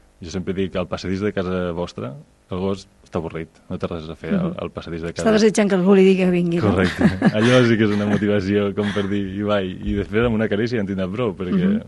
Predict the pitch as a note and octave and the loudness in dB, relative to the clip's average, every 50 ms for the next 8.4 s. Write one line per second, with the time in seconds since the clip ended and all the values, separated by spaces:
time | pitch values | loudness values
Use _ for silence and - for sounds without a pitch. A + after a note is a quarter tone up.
0 | - - - F#2+ F#2+ E2 G2 F#2+ F#2 - G#2+ G#2 G#2 G2+ G2 G2+ G#2 F#2+ A#2 A2+ | -12 -12 -8 -8 -6 -4 -4 -4 -4 -2 0 0 0 0 -2 -2 -4 -2 0 0
1 | G#2+ G2+ F#2+ F#2 F2 F2 F2+ E2+ E2+ F#2 G#2 F#2+ - - - - - F3+ E3 D#3+ | 0 0 0 -2 -2 -4 -4 -6 -6 -6 -8 -10 -10 -12 -10 -6 -4 -4 -4 -4
2 | E3+ - _ - - G2 G2 F2+ G2 G2 G2 G2 F#2+ G2 G2 F#2 G2+ G2+ G2 F2+ | -6 -12 _ -12 -8 -6 -4 -2 -2 -4 -4 -4 -4 -4 -4 -4 -4 -4 -6 -6
3 | F#2 F#2 F#2 F2 F2+ E2+ E2+ F2 F2 E2+ - - G2 G2 F#2+ F2 D#2+ - F#2+ F#2 | -6 -6 -6 -6 -8 -8 -6 -6 -6 -6 -6 -4 -4 -2 -2 -2 -4 -6 -6 -6
4 | E2+ F2 F2 E2+ E2+ F2+ - G2+ G2 F2 E2+ - - - - - - - - - | -4 -4 -4 -4 -4 -4 -2 -4 -4 -4 -6 -10 -14 -18 -16 -16 -16 -16 -16 -20
5 | - _ - - _ _ - - F2 E2+ E2+ F2 E2+ E2+ E2+ E2+ E2+ - - E2+ | -20 _ -20 -20 _ _ -14 -10 -8 -6 -4 -4 -4 -4 -6 -6 -8 -10 -12 -12
6 | - - F#2 F2+ F2 G2 F#2+ F#2+ F#2 F2+ F2+ - G2 F#2 F2+ F2+ F2 F2 F2+ F#2 | -10 -10 -8 -6 -4 -2 -2 -2 -2 -4 -6 -6 -4 -4 -4 -4 -6 -8 -10 -14
7 | G2+ G2 - - - _ - - E2 - G#2+ F#2+ D#2+ G2 G#2 A2+ - - - - | -14 -18 -20 -20 -20 _ -16 -14 -8 -6 -6 -6 -4 -4 -8 -8 -10 -14 -20 -20
8 | - - - - F#3+ E3+ F3+ G#3 | -20 -12 -6 -4 -4 -2 -2 -4